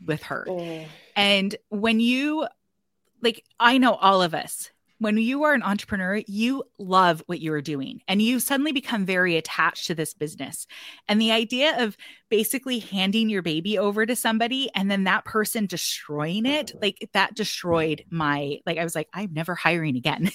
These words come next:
Speaker 1: <laughs> I'm never,
Speaker 2: Yeah.
Speaker 1: you know, but I still want my business to grow.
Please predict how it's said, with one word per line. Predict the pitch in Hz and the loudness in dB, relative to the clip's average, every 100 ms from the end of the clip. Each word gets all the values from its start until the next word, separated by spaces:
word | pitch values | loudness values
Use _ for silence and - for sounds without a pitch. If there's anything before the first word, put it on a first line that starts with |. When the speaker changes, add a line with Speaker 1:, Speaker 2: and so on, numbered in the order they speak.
| - | 0
Speaker 1:
<laughs> | 311 | 2
I'm | 190 | 2
never, | 311 240 233 247 233 | 4 6 6 6 4
Speaker 2:
Yeah. | 208 165 - - - | 4 -2 -6 -10 -2
Speaker 1:
you | 202 | 2
know, | 190 | 2
but | 214 240 226 - _ _ _ - | 2 2 2 0 _ _ _ -6
I | |
still | 240 - 277 285 | -6 -2 0 2
want | 277 | 2
my | 214 196 | 2 2
business | 208 220 - | 2 0 -2
to | - | -4
grow. | - - 139 214 - | -8 -2 0 2 0